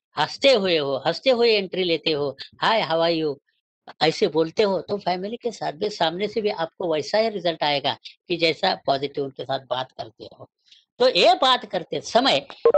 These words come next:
ये हमेशा तो नहीं होगा, क्योंकि हम, we are human being, हम समाज में घूमते हैं, काम के लिए बाहर जाते हैं,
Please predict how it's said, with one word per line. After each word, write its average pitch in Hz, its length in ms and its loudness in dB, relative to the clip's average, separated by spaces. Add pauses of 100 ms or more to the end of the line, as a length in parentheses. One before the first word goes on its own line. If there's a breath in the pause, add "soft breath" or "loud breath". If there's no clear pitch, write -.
(140)
ये 277 60 6
हमेशा 294 520 4
तो 339 140 4
नहीं 302 200 4
होगा, 226 400 2 (480)
क्योंकि 294 280 2
हम, 262 140 4
we 240 80 6
are 254 300 4 (140)
human 233 760 -4
being, 226 300 0 (600)
हम 180 200 0 (420)
समाज 185 300 2
में 220 120 -4
घूमते 170 260 -2
हैं, 170 120 2
काम 165 180 0
के 185 100 -6
लिए 175 120 0
बाहर 143 200 0
जाते 139 300 -4
हैं, 143 60 -10